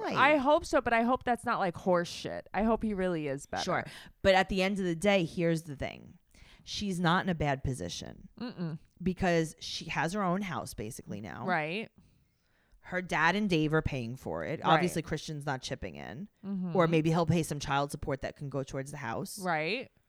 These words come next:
Speaker 2: She's not gonna not have anywhere to go, and she has the control because that's her family that bought her that.
Speaker 1: I just want her, I want her to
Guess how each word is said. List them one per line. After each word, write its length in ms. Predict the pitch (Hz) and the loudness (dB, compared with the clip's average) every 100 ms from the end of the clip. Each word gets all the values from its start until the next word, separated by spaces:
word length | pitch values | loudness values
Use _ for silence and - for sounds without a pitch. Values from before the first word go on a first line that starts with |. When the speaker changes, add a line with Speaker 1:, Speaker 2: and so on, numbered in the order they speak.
| _ _ _ _ _ _ - | _ _ _ _ _ _ -12
Speaker 2:
She's 360 | - 233 220 | -4 0 0
not 320 | 196 196 220 - | 2 2 2 0
gonna 220 | 285 269 | 0 2
not 320 | 202 170 175 | 4 4 2
have 280 | - 170 160 | -2 -2 0
anywhere 360 | 156 151 147 | -2 -2 -4
to 80 | 135 | -4
go, 400 | 135 117 117 214 - | -4 -2 0 0 -2
and 140 | 160 | -6
she 360 | - - 220 247 | -6 -4 0 0
has 280 | 214 208 | 2 0
the 80 | 175 | 0
control 500 | - 143 - 208 175 | -6 -6 -4 -2 0
because 260 | - 165 156 | -2 -4 0
that's 240 | 160 185 | 0 0
her 400 | - - 185 190 | -4 -6 -2 -2
family 480 | 202 - 185 208 165 | -2 -2 -2 0 -2
that 180 | 123 120 | -4 -6
bought 220 | 135 143 | -4 -4
her 120 | 135 | -4
that. 320 | 104 67 55 - - - 247 - | -8 -10 -12 -18 -20 -20 -8 -2
Speaker 1:
I 120 | 254 | -2
just 320 | 294 311 - | 0 -4 -4
want 280 | 233 226 - | -2 -2 -2
her, 720 | 180 208 202 190 180 175 - _ _ _ - | -6 -2 2 2 2 0 -2 _ _ _ 2
I 80 | 208 | 2
want 280 | 214 240 269 | 4 2 2
her 120 | 247 | 0
to 200 | 240 | 0